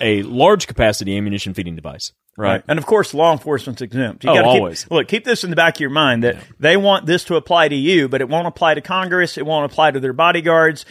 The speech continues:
Speaker 2: It won't apply to their security details. It won't apply to the police.
Speaker 1: Hmm.
Speaker 2: This
Speaker 1: Yep.
Speaker 2: is only to put the boot on your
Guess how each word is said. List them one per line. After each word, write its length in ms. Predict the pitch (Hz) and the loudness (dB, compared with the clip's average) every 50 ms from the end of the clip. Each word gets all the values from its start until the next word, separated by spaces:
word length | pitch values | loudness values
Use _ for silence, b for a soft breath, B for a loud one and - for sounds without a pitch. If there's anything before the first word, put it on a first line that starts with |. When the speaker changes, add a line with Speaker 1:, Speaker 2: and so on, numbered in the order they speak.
| b b b b | b b b b
Speaker 2:
It 60 | 151 | -6
won't 180 | 143 151 151 151 | -4 -2 -2 -4
apply 260 | 143 - - 156 156 | -4 0 2 4 4
to 80 | 151 139 | 4 4
their 100 | 135 135 | 0 -2
security 460 | 127 - - - - 175 175 165 170 | -4 -4 -12 -4 -2 -2 0 0 -2
details. 560 | 147 170 170 - - 165 165 165 160 151 143 - | -6 -6 -8 -2 2 2 4 4 4 2 0 -2
It 60 | - | -6
won't 220 | 143 143 139 147 143 | -6 -4 -2 -4 -4
apply 260 | - - 147 147 143 | -2 2 2 2 2
to 80 | 135 127 | 2 0
the 120 | 123 117 | -4 -6
police. 540 | - - 156 180 202 202 190 185 - - - B B B B | -8 -4 -2 0 0 2 0 0 -2 -8 -14 B B B B
Speaker 1:
Hmm. 100 | 277 226 - _ - | -8 -8 -8 _ -2
Speaker 2:
This 140 | - 190 214 | 0 2 2
Speaker 1:
Yep. 80 | 254 | 2
Speaker 2:
is 140 | 254 180 208 - - | 0 0 -2 -2 0
only 460 | 165 180 190 208 214 208 214 214 202 | 2 4 4 4 4 2 2 2 2
to 60 | 190 170 | 2 0
put 300 | - - 180 - - - | 2 2 0 0 2 0
the 80 | 165 | -4
boot 340 | 131 120 151 160 151 143 - - | 0 2 2 2 2 2 0 -2
on 280 | 135 135 127 123 120 | -2 0 0 0 0
your 580 | 123 120 120 127 143 143 165 165 160 160 151 147 | 0 0 2 2 4 4 6 6 6 6 4 2